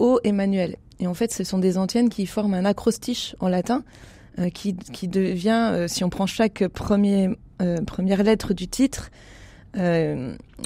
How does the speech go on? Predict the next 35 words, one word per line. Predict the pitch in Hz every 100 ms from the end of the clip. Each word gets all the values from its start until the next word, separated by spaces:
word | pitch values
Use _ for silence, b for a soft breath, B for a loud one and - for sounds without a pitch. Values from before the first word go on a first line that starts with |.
| 170 165
qui | -
devient | 175 180 196 208
Hérocras, | 208 196 190 208 226
ça | - 180 -
veut | 170
dire, | 202 196
euh, | 175
demain | 165 202 214
je | 226 185
serai | 175 185 175
là, | 175 233
je, | 185 165 - - - -
je | - 175
serai. | - 165 180 - B B B B -
Voilà, | 180 190 208 240 -
et, | - 202 226 220 - -
euh, | - - - -
c'est | - -
des, | 170 180 170
donc | - 185 180
c'est | 185
un | 180
jeu | 175 214
liturgique | 254 220 - 214 185 233 - -
médiéval, | 196 170 180 185 220 - -
en | 170
fait, | 202 214 - B B B B -
mais | 180
qui | - 226
reste | 233 226
encore | 196 202
aujourd'hui | 190 180 247
parce | 269 196
qu'on | 185
continue | - 214 - 214 254